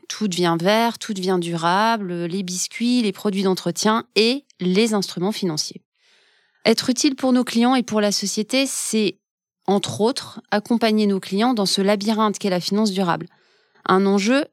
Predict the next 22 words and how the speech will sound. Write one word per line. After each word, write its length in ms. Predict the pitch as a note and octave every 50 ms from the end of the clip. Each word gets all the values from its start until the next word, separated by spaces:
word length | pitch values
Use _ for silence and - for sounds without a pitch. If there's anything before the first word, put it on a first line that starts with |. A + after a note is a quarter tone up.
| _ _
c'est 320 | - - - - A3 G#3+ G3+
que, 260 | - - G3+ F#3 -
en 200 | - F#3 F3+ F3
agence, 420 | E3+ E3+ F3 E3+ G3+ A#3+ E4 - -
que 140 | - -
ce 100 | - -
soit 160 | F3 - - F#3
en 80 | E3+
caisse 220 | D3+ - G3 F#3+ -
régionale, 560 | - G#3 G3 G3+ G#3+ G#3 A3 A3 A3+ A3 A3
chez 240 | G#3 - - F3+ F3
L 160 | F3 F3+ F3
C 180 | - - G#3+
L, 160 | A3 A3 G#3+ F#3+
en 140 | E3+ E3+
Italie, 440 | F3 F3+ - F3+ F3 E3 D#3+ G3 G#3+
dans 140 | A3 F#3+ E3
toutes 240 | E3 - - A#3+ -
les 140 | C4+ A#3 A3+
entités 340 | G#3+ - - - - F#3+
du 160 | E3+ - F3 E3+
groupe, 300 | - F#3+ A#3+ D#4+ -